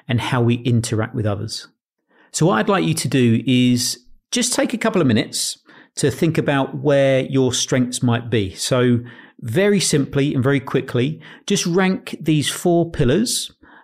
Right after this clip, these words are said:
number one to number four, with your strongest pillar at number one and what you feel your weakest pillar is at number four.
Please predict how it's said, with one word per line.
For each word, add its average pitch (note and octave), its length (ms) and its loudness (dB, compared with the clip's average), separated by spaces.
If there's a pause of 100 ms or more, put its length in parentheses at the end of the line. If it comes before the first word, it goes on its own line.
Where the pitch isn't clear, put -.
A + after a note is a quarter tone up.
number D3 260 2
one C3+ 240 2
to C3 100 -2
number A#2+ 180 2
four, G3 400 0 (640)
with B2+ 260 2
your B2 180 2
strongest D#3+ 600 0
pillar C3 260 0
at C3 240 -4
number B2 220 2
one G#3 340 2 (1160)
and B2 200 0
what B2+ 160 2
you B2+ 80 0
feel A#2+ 240 0
your A#2 160 4
weakest C#3+ 560 -2
pillar G#2+ 300 -2
is G#2+ 260 -4 (320)
at - 100 -8
number A#2 260 2
four. - 360 -6